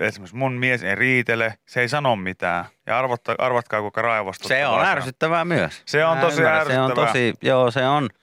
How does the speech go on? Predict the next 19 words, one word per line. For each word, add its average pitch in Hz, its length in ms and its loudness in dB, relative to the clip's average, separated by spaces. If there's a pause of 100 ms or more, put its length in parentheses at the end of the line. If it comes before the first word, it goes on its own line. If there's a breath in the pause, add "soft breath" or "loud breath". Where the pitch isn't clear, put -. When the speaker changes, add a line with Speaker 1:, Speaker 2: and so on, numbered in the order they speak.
Speaker 1:
Koska 135 260 -4
se 131 60 -2
Speaker 2:
Jos 123 60 -4
sä 175 60 4
Speaker 1:
lopulta 202 300 4
Speaker 2:
haluaisit 214 480 2
riidellä 165 460 2
sen 120 200 -4
riidan 131 360 2
niinku 104 240 0
loppuun, 85 520 -2
että 156 260 0
Speaker 1:
Mm. 156 60 0
Speaker 2:
siinä 147 180 0
päästään 160 480 -2
sitten 143 140 -4
jonkunnäköiseen 135 640 0
lopputulokseen, 165 840 0 (1160 loud breath)
niin, 131 280 2